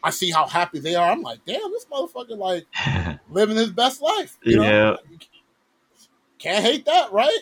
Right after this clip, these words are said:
Speaker 1: You know what I mean?
Speaker 2: Exactly. That's what it
Speaker 1: So,
Speaker 2: should be.
Speaker 1: yeah, exactly. So, you know, that's why I'm, I changed my,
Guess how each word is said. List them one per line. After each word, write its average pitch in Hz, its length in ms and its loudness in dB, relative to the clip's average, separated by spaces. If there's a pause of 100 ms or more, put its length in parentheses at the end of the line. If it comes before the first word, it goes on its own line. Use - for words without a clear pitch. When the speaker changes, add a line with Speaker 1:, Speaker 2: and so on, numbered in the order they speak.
Speaker 1:
You 196 160 -4
know 220 100 2
what 233 120 2
I 139 120 2
mean? - 40 -2
Speaker 2:
Exactly. 76 220 -10 (120)
That's 127 160 -4
what 139 120 2
it - 120 2
Speaker 1:
So, 190 140 6
Speaker 2:
should 180 80 -2 (480)
be. 170 80 -16
Speaker 1:
yeah, 233 300 6
exactly. 180 460 -2
So, 185 220 -2
you 220 140 -8
know, 220 120 -4
that's 220 300 -2
why 208 240 -2
I'm, 185 280 -2
I 175 100 -4
changed 165 360 -8
my, 156 380 -2